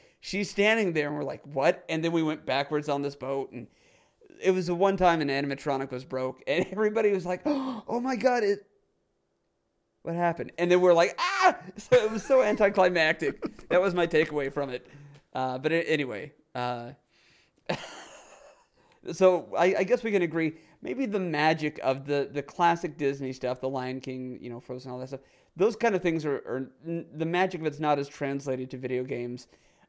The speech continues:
Speaker 1: Um, but the better Disney stuff,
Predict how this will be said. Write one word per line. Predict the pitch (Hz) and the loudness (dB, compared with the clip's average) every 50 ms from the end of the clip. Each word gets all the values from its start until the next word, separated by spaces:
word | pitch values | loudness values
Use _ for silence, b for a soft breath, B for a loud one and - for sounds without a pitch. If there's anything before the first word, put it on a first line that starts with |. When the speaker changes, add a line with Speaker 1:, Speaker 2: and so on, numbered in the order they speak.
| b b | b b
Speaker 1:
Um, | 120 120 120 117 117 120 117 117 117 - - _ _ _ _ _ _ _ _ _ _ _ - | 0 0 2 2 0 -2 -6 -10 -14 -16 -20 _ _ _ _ _ _ _ _ _ _ _ -2
but | 190 180 185 185 | 2 2 2 2
the | 202 | 2
better | 180 156 254 269 269 254 | 0 2 2 2 2 2
Disney | 202 160 170 165 151 156 147 | -2 0 -2 0 0 -2 -4
stuff, | 143 - 156 143 143 | 0 2 2 2 2